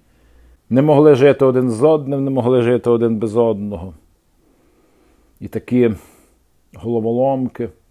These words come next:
з яких є, звичайно, якийсь вихід, але вони часто трапляються в людському житті. Ми хочемо щастя, ми хочемо почуттів, ми хочемо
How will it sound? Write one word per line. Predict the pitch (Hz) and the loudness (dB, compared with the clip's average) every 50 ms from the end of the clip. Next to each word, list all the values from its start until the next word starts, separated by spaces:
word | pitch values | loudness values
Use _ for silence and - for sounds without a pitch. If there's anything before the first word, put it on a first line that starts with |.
| _ _ _ _ _ _ _ _ _ _ _ _ _ _ _ _ _ | _ _ _ _ _ _ _ _ _ _ _ _ _ _ _ _ _
з | - - | -14 -12
яких | 117 - 147 139 - - | -8 -6 -6 -6 -4 -4
є, | 151 165 180 175 160 135 | -4 -4 -2 0 0 -2
звичайно, | 110 107 110 101 - 120 117 117 110 113 | -2 -2 -6 -4 -2 -2 -2 -2 -2 -2
якийсь | 113 110 107 - 117 113 - - | -4 -4 -4 -6 -6 -8 -8 -6
вихід, | 107 113 113 107 - - 110 107 | -6 -4 -4 -4 -6 -8 -8 -8
але | 120 120 120 | -8 -8 -6
вони | 123 127 127 123 | -6 -8 -8 -6
часто | - - 143 131 - - 117 | -6 -4 -6 -6 -6 -8 -10
трапляються | 110 - 110 98 - 110 113 113 110 107 98 - - 110 | -8 -8 -12 -12 -10 -8 -8 -8 -8 -10 -12 -12 -14 -14
в | |
людському | 101 104 101 - _ - 113 107 110 101 | -12 -14 -16 -16 _ -12 -12 -10 -10 -12
житті. | 98 117 110 - 127 113 | -14 -14 -12 -10 -10 -10
Ми | 113 113 | -10 -12
хочемо | - 117 113 - 120 120 113 - | -12 -14 -14 -14 -16 -16 -16 -20
щастя, | - _ - - - - - - - _ _ 90 - _ _ _ _ _ _ _ _ _ _ _ _ _ _ _ _ _ | -20 _ -18 -16 -16 -16 -18 -20 -20 _ _ -20 -20 _ _ _ _ _ _ _ _ _ _ _ _ _ _ _ _ _
ми | - 107 | -14 -14
хочемо | 98 - 120 113 - 123 117 123 | -12 -12 -14 -12 -12 -12 -12 -14
почуттів, | - - 120 113 - 120 117 - - 131 139 139 131 117 | -14 -16 -18 -18 -16 -18 -18 -14 -12 -10 -10 -10 -10 -10
ми | 120 113 | -12 -12
хочемо | - - 117 - - 120 113 113 107 | -14 -16 -18 -16 -16 -14 -14 -14 -16